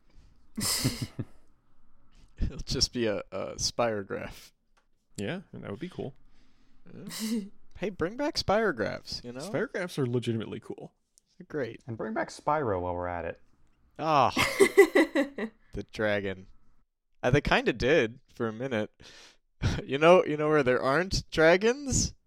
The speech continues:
Speaker 1: Elantris.
Speaker 2: Elantris.
Speaker 1: That
Speaker 3: Far as
Speaker 1: we
Speaker 3: we
Speaker 1: know
Speaker 3: know.
Speaker 1: of. Yeah. <laughs>
Speaker 2: <laughs> Yeah, that's right. Tentatively.
Speaker 1: Fun fact, dragons do exist in the Cosmere.
Speaker 2: I mean, I will say that, uh, uh, we had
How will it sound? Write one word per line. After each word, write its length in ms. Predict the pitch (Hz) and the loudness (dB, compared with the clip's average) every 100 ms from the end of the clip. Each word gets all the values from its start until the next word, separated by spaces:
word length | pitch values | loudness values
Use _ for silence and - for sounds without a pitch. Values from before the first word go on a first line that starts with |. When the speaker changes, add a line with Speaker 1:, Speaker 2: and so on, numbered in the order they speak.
| _ - _ - | _ -20 _ -8
Speaker 1:
Elantris. 880 | 101 113 107 - - - - - - - - | -2 -2 -2 -6 -12 -8 -8 -8 -12 -16 -14
Speaker 2:
Elantris. 960 | 101 107 113 113 - 104 - - - - - | -6 -2 -2 -2 -4 -4 -4 -8 -10 -12 -14
Speaker 1:
That 260 | 135 156 247 | 0 4 4
Speaker 3:
Far 160 | 202 | 4
as 40 | 214 | 2
Speaker 1:
we 80 | 196 | 4
Speaker 3:
we 120 | 147 | 6
Speaker 1:
know 140 | 135 | 6
Speaker 3:
know. 260 | 117 127 127 | 6 6 4
Speaker 1:
of. 200 | 123 - | -2 -4
Yeah. 560 | 147 165 151 127 107 131 - | 6 10 10 10 8 4 4
<laughs> 0 | |
Speaker 2:
<laughs> 320 | 190 269 254 | -2 -2 -2
Yeah, 320 | - - 330 | 0 4 6
that's 420 | 311 339 320 - 135 | 6 6 4 0 2
right. 280 | 113 104 - - - | 2 0 -4 -12 -6
Tentatively. 840 | - 135 139 120 127 - 104 104 - - - - - | 0 0 -2 -6 -8 -6 -6 -6 -8 -20 -20 -20 -10
Speaker 1:
Fun 240 | - 190 | -4 -2
fact, 360 | 208 185 131 - | 0 -2 -4 -2
dragons 420 | 135 165 185 127 | 0 2 0 -2
do 160 | 135 156 | -2 -2
exist 360 | 139 139 - | -4 -8 -6
in 60 | 131 | -6
the 80 | 123 | -6
Cosmere. 440 | 131 117 - 127 _ _ - - - _ _ | -6 -8 -10 -14 _ _ -20 -18 -18 _ _
Speaker 2:
I 60 | 127 | -6
mean, 160 | 135 | 0
I 80 | 131 | 4
will 220 | 139 165 | 8 8
say 380 | - 180 170 143 | 8 10 10 10
that, 280 | 120 127 - | 8 4 4
uh, 380 | 113 107 101 - - | 0 2 0 -4 -10
uh, 220 | 104 98 - | -8 -6 -4
we 140 | 127 | -2
had 220 | 139 127 | 2 2